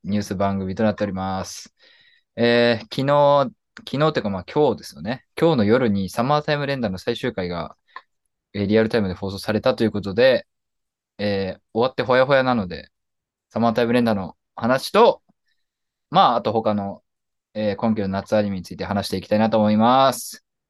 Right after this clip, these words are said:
ゲストはいつも通りマー君です。お願いします。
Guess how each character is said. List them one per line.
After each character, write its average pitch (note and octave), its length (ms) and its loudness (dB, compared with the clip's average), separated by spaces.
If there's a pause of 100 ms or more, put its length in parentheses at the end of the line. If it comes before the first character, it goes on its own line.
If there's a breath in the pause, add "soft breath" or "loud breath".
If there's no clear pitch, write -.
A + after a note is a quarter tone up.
(120)
ゲ A#2 160 -4
ス - 80 -12
ト B2+ 80 4
は A2+ 260 4 (160)
い G2 100 -12
つ - 80 -8
も A2 160 0
通 A2 60 2
り G#2+ 80 -2
マ G#2+ 140 2
ー - 20 -2
君 G#2+ 140 -8
で F#2+ 160 -6
す。 - 340 -20 (340)
お G#2 60 -6
願 G#2 60 -2
い - 20 -4
し - 60 -6
ま G2+ 100 -2
す。 - 400 -18